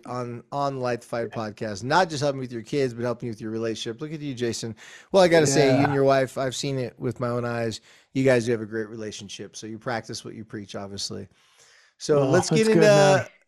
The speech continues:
Speaker 1: let's get in some questions. As always, you got some questions for us, Jason?
Speaker 2: Questions. Now, here's the thing. We're coming up on summer, right? We've
Speaker 1: Yeah.
Speaker 2: got school,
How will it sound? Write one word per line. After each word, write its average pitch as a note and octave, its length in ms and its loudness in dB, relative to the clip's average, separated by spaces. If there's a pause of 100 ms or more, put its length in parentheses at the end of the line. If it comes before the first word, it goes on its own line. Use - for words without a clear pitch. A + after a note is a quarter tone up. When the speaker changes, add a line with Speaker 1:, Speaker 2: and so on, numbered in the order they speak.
(180)
Speaker 1:
let's F3 180 -4
get A#3+ 120 -2
in A#3 80 0
some A3 160 -4
questions. G3 580 2
As D#3 160 0
always, F#3 300 4
you D#3 60 -10
got F3 200 -2
some E3 120 -12
questions F3 480 -2
for F3+ 200 0
us, E3+ 120 -2
Jason? F3+ 340 -2 (1300)
Speaker 2:
Questions. F#3+ 800 0 (200)
Now, E3 220 2
here's G3+ 260 2
the E3+ 60 -2
thing. D#3 400 -2 (840)
We're E3 140 2
coming G3+ 300 2
up G3+ 160 0
on F#3+ 160 2
summer, D3+ 520 -2 (240)
right? E3+ 300 2 (340)
We've D3+ 200 0
Speaker 1:
Yeah. D3 60 -6
Speaker 2:
got E3 240 2
school, F#3+ 720 2